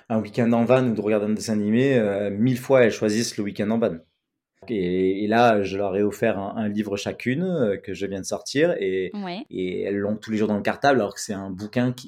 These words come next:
Speaker 1: est hyper lourd et tout, et elles, elles le montrent à tout le monde, elles sont hyper fières. Donc, euh, oui, j'imagine que, j'imagine qu'il, qu'il se passe quelque chose dans, dans, dans, dans, dans la tête de mes enfants et de mes filles, et, et je suis trop content pour elles, quoi.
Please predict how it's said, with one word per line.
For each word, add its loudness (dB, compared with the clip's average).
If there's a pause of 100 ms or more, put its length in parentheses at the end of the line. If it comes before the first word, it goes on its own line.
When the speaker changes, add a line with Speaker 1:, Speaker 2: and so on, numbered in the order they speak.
Speaker 1:
est -2
hyper 2
lourd 2
et 0
tout, -2
et 6
elles, 6 (120)
elles 0
le 4
montrent 0
à -6
tout -6
le 4
monde, 2
elles 0
sont -6
hyper -2
fières. 2
Donc, -2
euh, -4 (440)
oui, 4
j'imagine -4
que, 0 (420)
j'imagine -10
qu'il, -20
qu'il -16
se -14
passe -8
quelque -10
chose 2
dans, -8
dans, -12
dans, -14
dans, -20
dans -14
la -12
tête -6
de -20
mes -12
enfants -6
et -4
de -8
mes -12
filles, -4
et, -2 (380)
et -14
je -10
suis -14
trop -6
content -12
pour -2
elles, -2
quoi. -8